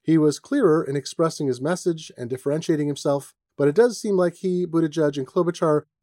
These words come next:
dissolve into kind of a moderate blur in which they are fighting entirely about experience. A somewhat nasty spat emerged after Vanessa Houck of Telemundo asked Klobuchar about not knowing the president of Mexico's name,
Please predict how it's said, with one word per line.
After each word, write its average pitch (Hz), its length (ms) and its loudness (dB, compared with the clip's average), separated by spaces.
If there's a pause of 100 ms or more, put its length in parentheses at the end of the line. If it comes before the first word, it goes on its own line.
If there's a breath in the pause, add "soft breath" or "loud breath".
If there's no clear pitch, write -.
dissolve 185 400 4
into 175 160 0
kind 170 180 -2
of 147 80 0
a 135 120 4
moderate 170 500 2
blur 143 280 4
in 123 40 0
which 131 160 -4
they 127 100 0
are 120 120 -4
fighting 147 340 0
entirely 139 480 -2
about 117 220 -2
experience. 123 720 0 (160)
A 127 60 -12
somewhat 170 340 0
nasty 143 360 -4
spat 170 320 -2
emerged 156 340 -2
after 139 240 -2
Vanessa 139 380 -2
Houck 160 340 -6
of 127 120 -4
Telemundo 175 680 2 (160)
asked 156 320 -6
Klobuchar 135 640 0
about 135 240 -4
not 175 240 -2
knowing 156 220 0
the 131 80 0
president 165 400 -2
of 123 80 -10
Mexico's 139 500 -2
name, 143 320 0